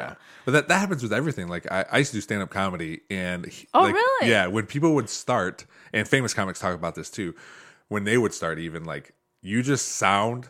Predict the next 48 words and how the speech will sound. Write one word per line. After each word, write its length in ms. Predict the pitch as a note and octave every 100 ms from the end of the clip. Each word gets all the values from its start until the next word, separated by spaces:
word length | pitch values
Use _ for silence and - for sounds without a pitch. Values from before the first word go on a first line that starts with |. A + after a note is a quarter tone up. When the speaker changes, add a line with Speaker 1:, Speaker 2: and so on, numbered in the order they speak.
| _ F#2+
Speaker 2:
like 200 | F#2 - E2+
the 100 | E2+
person 380 | - F#2+ - G2
you 180 | F2 F#2
really 300 | E2 F2 F2
like. 480 | C#2 C2 - - - _ _ -
And 120 | G2+
you 80 | A#2
could 120 | A2 -
hear 320 | - D#3 G2+
it, 160 | F#2+
you 100 | G#2
know, 120 | G2+ F#2
but 100 | C#3+
that's 160 | F3+
just 100 | C#3+
how 100 | A#2
people 220 | G#2 G2
start, 300 | F#2 E2+ F#2+
and 160 | F#2+ E2+
eventually 320 | E2 F2+ E2+
you 120 | D#2+
figure 300 | D2+ E2 D2
it 100 | C#2+
out 220 | C2 D#2+ D#2
or 80 |
whatever. 360 | D#2 F3 F#3+ E3
Speaker 1:
Right, 160 | - F3
right. 280 | E3+ D3 -
Speaker 2:
Uh, 340 | - - D2+ D2+
but 220 | F2 F2+
that's, 240 | F#2+ -
it's 160 | - G#2+
the 60 |
same 180 | - A#2
thing. 280 | F#2+ A#2+ E2
Like, 180 | D#2 -
you 80 | G2
just 180 | G#2+ F2+
imitate 300 | C3 C3 F#2+
them 60 | F#2
because 160 | F2+
that's 160 | G2 -
what 100 | G#2+
you 160 | F#2 E2+
know, 320 | A2 G#2 E2
and, 160 | D#2+ -
and 240 | E2 D#2